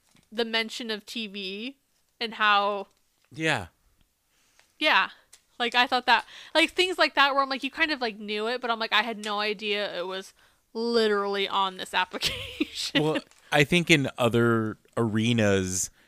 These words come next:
Speaker 2: if you have something that's going to put a limit on something on your life, especially things it considers negative or vices or whatever it is, it'll be like, "Hey, try to,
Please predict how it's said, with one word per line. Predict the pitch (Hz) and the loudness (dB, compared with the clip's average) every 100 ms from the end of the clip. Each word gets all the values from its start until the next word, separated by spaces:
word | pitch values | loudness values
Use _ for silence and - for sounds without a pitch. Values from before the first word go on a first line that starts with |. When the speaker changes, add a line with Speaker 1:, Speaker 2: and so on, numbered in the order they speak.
| _ _ | _ _
Speaker 2:
if | - 113 117 | -4 -4 2
you | 113 | 2
have | 104 | 4
something | - 123 127 117 | 2 2 0 0
that's | 107 - | -2 0
going | 113 104 | 0 0
to | |
put | 95 101 | 0 0
a | 98 | 0
limit | 92 101 104 101 | 2 2 4 2
on | 92 92 | 0 0
something | - 92 98 92 | -4 -4 -4 -4
on | 90 | -4
your | 87 | -4
life, | 87 90 92 85 | -2 -2 -2 -4
especially | 95 - 101 113 101 | -6 -4 -4 -2 -4
things | - 95 90 87 98 - | -4 -6 -6 -10 -12 -4
it | 98 90 - | -4 -4 -8
considers | 104 98 - 92 90 87 - - - - | -8 -4 -2 -2 -2 -6 -8 -16 -20 -6
negative | 101 90 90 87 85 | 0 2 2 0 0
or | 90 | -2
vices | 82 92 87 90 92 87 85 82 | 0 2 2 0 0 -2 -2 -4
or | 85 80 - - _ _ | -6 -8 -12 -20 _ _
whatever | 98 87 87 | 0 0 0
it | 85 | 0
is, | 87 85 | 0 0
it'll | 90 85 | -2 -2
be | 92 | -2
like, | 90 87 87 _ _ _ _ _ | 0 -2 -4 _ _ _ _ _
"Hey, | - 160 139 113 | -2 0 2 0
try | 98 - 127 120 | -2 2 4 6
to, | 120 | 4